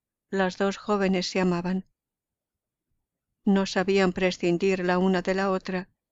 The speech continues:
y se las veía siempre con las manos enlazadas, confiándose todos sus secretos y pensamientos. Y es que sus almas,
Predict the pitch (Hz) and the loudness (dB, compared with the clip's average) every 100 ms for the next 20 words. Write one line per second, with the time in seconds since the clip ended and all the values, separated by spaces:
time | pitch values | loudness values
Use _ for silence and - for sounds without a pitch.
0 | _ _ _ _ _ _ 220 214 220 214 | _ _ _ _ _ _ -6 -6 -2 -2
1 | 202 220 254 254 185 - 190 180 180 175 | -2 -4 -2 -2 -4 -2 -2 0 -4 -4
2 | - 180 170 - 185 180 180 190 180 185 | -2 0 -2 0 0 2 0 0 0 0
3 | - 185 180 - _ _ _ _ _ - | -4 -2 -2 -4 _ _ _ _ _ -8
4 | 190 180 202 185 180 175 - 185 - 185 | -6 -4 -2 2 2 2 -2 -6 -2 -2
5 | 180 175 - 180 190 - 185 175 - 180 | -2 -2 -4 -4 -6 -4 -4 -4 -8 -10
6 | 180 - _ - 196 185 180 - 180 180 | -10 -14 _ -8 -6 -4 -6 -4 -4 -2
7 | 170 175 170 - - _ _ _ _ _ | -4 -8 -12 -12 -16 _ _ _ _ _
8 | _ _ _ _ _ _ _ _ _ _ | _ _ _ _ _ _ _ _ _ _
9 | _ _ _ _ _ _ - 208 208 - | _ _ _ _ _ _ -2 0 0 -2
10 | 208 196 185 196 - 208 196 190 196 | -2 -2 -2 -4 -2 -2 0 -2 -2